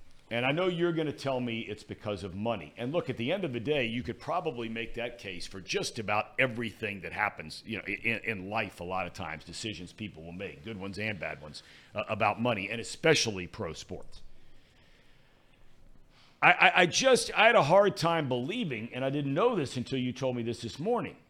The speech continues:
I just have a really hard time understanding the logic behind, "All right, you wanna play a best of three opening round series?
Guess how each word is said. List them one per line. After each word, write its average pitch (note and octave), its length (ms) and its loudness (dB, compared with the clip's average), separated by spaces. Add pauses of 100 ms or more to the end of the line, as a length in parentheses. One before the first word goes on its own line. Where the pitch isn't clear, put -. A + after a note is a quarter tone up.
(360)
I F#3+ 120 0
just A3+ 400 2
have F3 220 6
a C#3+ 140 6
really F#3 540 0
hard D#3 480 2
time C#3 480 0
understanding B2+ 1080 -2 (400)
the A#2 100 2
logic D3 720 4
behind, E2+ 720 -4 (1120)
"All F3 80 10
right, F#3+ 80 6
you C#4 100 2
wanna D#4 160 6
play G3+ 260 2
a D3+ 60 4
best D3 520 4
of F#3+ 120 0
three E3+ 400 -2
opening D#3 460 2
round C3 320 -2
series? A2+ 600 -4